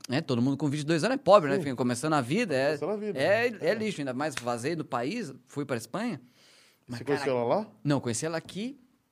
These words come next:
Speaker 1: Ela é da Ilha da Madeira, tá no Brasil desde os oito anos, daí a gente foi pra Espanha.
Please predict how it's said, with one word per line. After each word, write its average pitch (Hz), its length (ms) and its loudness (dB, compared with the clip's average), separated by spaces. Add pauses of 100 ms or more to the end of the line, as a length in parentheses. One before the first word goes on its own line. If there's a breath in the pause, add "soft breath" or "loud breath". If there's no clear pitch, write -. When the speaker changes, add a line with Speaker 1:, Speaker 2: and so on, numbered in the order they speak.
Speaker 1:
Ela 120 160 -8
é 113 520 -4
da 113 380 -2
Ilha 190 160 4
da 196 80 4
Madeira, 160 520 -2 (260)
tá 120 100 -8
no 127 100 -6
Brasil 120 340 -8
desde 180 300 -10
os 147 120 -12
oito 147 260 -8
anos, 208 260 -8
daí 147 100 -12
a - 20 -8
gente 165 120 -12
foi 170 120 -6
pra 160 140 -8
Espanha. 214 400 -4